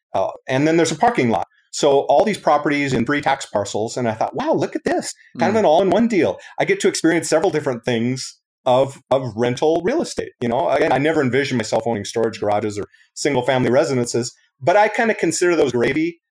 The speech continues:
Speaker 1: My main emphasis is the apartment building. That's what I'm really excited about, is owning a twenty-four unit apartment building. So it was listed on the M L S for one point three two five. And I used the syndicated deal analyzer,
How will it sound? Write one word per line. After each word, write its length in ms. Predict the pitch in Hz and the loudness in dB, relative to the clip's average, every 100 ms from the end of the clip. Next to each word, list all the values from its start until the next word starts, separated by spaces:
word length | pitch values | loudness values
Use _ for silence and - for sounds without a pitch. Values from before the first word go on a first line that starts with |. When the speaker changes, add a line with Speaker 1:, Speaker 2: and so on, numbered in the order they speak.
| - | -2
Speaker 1:
My 200 | 143 151 | 0 2
main 420 | 156 180 190 185 | 2 2 2 2
emphasis 600 | 151 - 135 135 110 - 131 | 0 -2 -4 -4 -6 -6 -4
is 160 | 123 | -2
the 80 | 117 | -2
apartment 420 | 101 107 107 95 | -2 -2 -4 -6
building. 220 | 95 90 | -10 -6
That's 240 | 98 139 - | 0 0 0
what 80 | 113 | 0
I'm 100 | 107 | 2
really 200 | 110 98 | 2 0
excited 320 | - 98 98 | -4 -4 -4
about, 240 | 95 92 | -4 -4
is 100 | 95 101 | -6 -4
owning 300 | 120 117 110 - _ _ | -2 0 -2 -6 _ _
a 60 | - | -6
twenty-four 360 | - 113 107 101 | -2 0 0 -4
unit 220 | 95 90 | -4 -6
apartment 400 | - 92 92 95 | -6 -6 -8 -12
building. 280 | 90 85 92 _ _ - - | -10 -10 -14 _ _ -20 -4
So 80 | 160 | 0
it 40 | |
was 100 | 147 | 2
listed 440 | 131 180 - 226 180 - | 4 2 2 0 2 0
on 140 | 135 | 0
the 120 | 131 | 0
M 100 | 131 175 | 0 2
L 120 | 151 | 4
S 240 | 117 123 | 2 0
for 160 | - 113 | -2 -2
one 300 | 107 123 151 | 0 -2 -2
point 280 | 160 151 - | -4 -4 -4
three 140 | - 151 | -8 -6
two 160 | 196 | -8
five. 400 | - 107 98 113 - _ _ _ _ _ - - | -2 2 2 0 -4 _ _ _ _ _ -20 -6
And 380 | 123 127 120 117 - - - | -2 0 0 0 -6 -20 -6
I 40 | |
used 560 | 110 117 143 165 185 - | -2 0 4 4 2 0
the 80 | 131 | -2
syndicated 420 | - 151 156 156 | -2 -2 0 0
deal 200 | 127 117 | 0 0
analyzer, 420 | 107 104 143 165 | 2 0 -2 -4